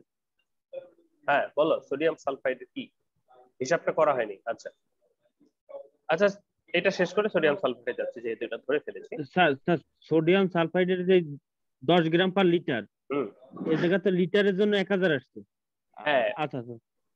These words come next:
Speaker 2: ঠিক আছে, ঠিক আছে।
Speaker 1: আচ্ছা, sodium sulfide থেকে হিসাব করছি। দেখো, প্রশ্ন হলো দশ গ্রাম per liter,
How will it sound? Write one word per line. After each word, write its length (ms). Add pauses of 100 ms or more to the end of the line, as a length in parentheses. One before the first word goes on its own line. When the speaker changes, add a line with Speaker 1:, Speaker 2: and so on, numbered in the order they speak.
(120)
Speaker 2:
ঠিক 80
আছে, 160
ঠিক 100
আছে। 60
Speaker 1:
আচ্ছা, 220
sodium 260
sulfide 420
থেকে 140 (100)
হিসাব 240
করছি। 260
দেখো, 260 (520)
প্রশ্ন 340 (160)
হলো 240 (1040)
দশ 140 (100)
গ্রাম 280
per 220
liter, 280